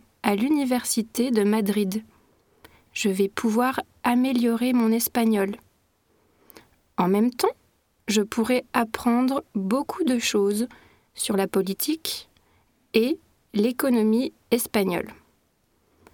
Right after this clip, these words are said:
Le programme Erasmus encourage les étudiants européens à découvrir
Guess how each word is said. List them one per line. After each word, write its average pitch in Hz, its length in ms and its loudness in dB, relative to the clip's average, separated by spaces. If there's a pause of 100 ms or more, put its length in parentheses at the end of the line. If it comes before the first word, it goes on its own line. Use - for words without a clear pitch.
(500)
Le 190 160 2
programme 254 560 -2 (120)
Erasmus 262 800 -2 (580)
encourage 269 760 0 (180)
les 202 220 0
étudiants 220 460 0 (120)
européens 254 600 -2 (400)
à 208 140 0
découvrir 240 720 -2